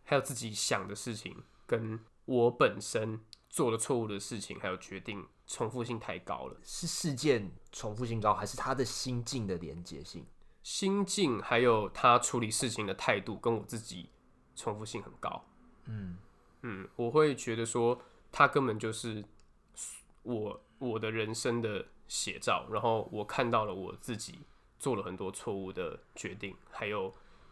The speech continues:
Speaker 1: 对于事件的想象太过的单一跟平凡。
Speaker 2: 哦，是比较像是联想到你过去一些错误的选择，然后会让你觉得你有点不敢看下去事后的发展。
Speaker 1: 应该说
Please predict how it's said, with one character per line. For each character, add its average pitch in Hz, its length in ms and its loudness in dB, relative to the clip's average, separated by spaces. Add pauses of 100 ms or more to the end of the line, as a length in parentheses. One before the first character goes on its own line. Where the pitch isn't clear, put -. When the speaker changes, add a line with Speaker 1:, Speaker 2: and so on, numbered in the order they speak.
(100)
Speaker 1:
对 135 140 6
于 117 40 0
事 139 220 2
件 135 160 6
的 117 60 2
想 104 240 0
象 113 180 2
太 113 240 2
过 110 220 0
的 95 120 -4 (100)
单 104 240 4
一 104 140 -8
跟 101 180 -4
平 - 240 -16
凡。 - 180 -8 (480)
Speaker 2:
哦， 107 300 0 (380)
是 - 240 -6
比 175 120 -8
较 107 140 2
像 110 220 0
是 101 300 -4 (460)
联 110 180 2
想 110 180 0
到 107 140 2
你 95 100 -4
过 101 180 0
去 98 240 -4
一 92 100 -2
些 90 340 -2
错 95 260 -6
误 90 160 -4
的 80 160 -8
选 - 180 -12 (120)
择， - 120 -16 (160)
然 90 120 -12
后 101 100 -10
会 127 140 0
让 123 120 2
你 98 60 -4
觉 95 140 -4
得 98 180 0 (400)
你 135 120 -10
有 127 120 -2
点 156 180 4
不 - 140 -8
敢 - 220 -4
看 110 220 0
下 98 180 -2
去 101 200 -6
事 104 280 -4
后 98 200 2
的 87 80 -4
发 78 200 -4
展。 - 240 -10 (300)
Speaker 1:
应 165 100 4
该 180 60 6
说 180 280 0